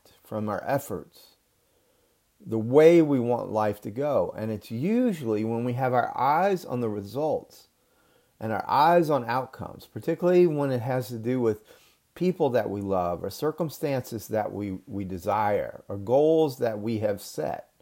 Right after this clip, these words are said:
that we take our eyes off of Jesus and we turn God into the means of our own ends instead of realizing that if, if,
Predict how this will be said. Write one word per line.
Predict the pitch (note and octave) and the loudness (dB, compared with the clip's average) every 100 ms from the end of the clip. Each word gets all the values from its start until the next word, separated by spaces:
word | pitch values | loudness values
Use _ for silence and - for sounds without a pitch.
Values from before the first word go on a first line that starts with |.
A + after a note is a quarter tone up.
| _ _ _ _ _ _ _ _ _ _ | _ _ _ _ _ _ _ _ _ _
that | A2+ | -2
we | A#2 | 0
take | A2+ C#3 C3+ | 0 -2 2
our | B2 - | 0 2
eyes | A2+ A#2+ A2 | 0 0 -2
off | A2 - | -4 -6
of | F#2+ | -10
Jesus | G2 F#2+ F#2 - - _ _ | -8 -10 -10 -16 -18 _ _
and | - G#2+ | -10 -8
we | A2 | -8
turn | - - F#3+ G#3+ | -8 -4 -2 -2
God | F3+ B2+ A#2+ A2 A2+ B2 - _ _ _ _ _ _ _ _ _ _ _ | 0 2 4 4 2 0 -8 _ _ _ _ _ _ _ _ _ _ _
into | D#3 D#3+ D3 D#3 | 2 2 4 2
the | B2 | 2
means | A#2 B2 D#3 F#3+ F3 B2+ A#2+ A#2 G#2 - _ _ _ _ _ _ _ _ _ _ | 2 2 2 2 2 2 0 -4 -10 -20 _ _ _ _ _ _ _ _ _ _
of | A2+ G#2+ G2 _ _ _ - | -2 -2 -4 _ _ _ 0
our | B2 A#2 | 2 2
own | A2+ D3 C#3+ G#2+ | 2 0 0 -4
ends | A2+ F#2 F#2 C3 - - _ _ _ _ _ _ _ _ _ _ _ | -6 -6 -6 -8 -12 -20 _ _ _ _ _ _ _ _ _ _ _
instead | - A2+ - C#3+ C#3+ | -8 -8 2 6 8
of | B2+ A2 | 6 4
realizing | A2 G#2+ E3 G#3 F#3+ A2+ G#2 G#2 A2 | -4 0 6 6 6 4 4 0 -4
that | G#2 G#2+ | -2 -2
if, | G#2+ - | -4 -6
if, | A2 G#2+ | -4 -4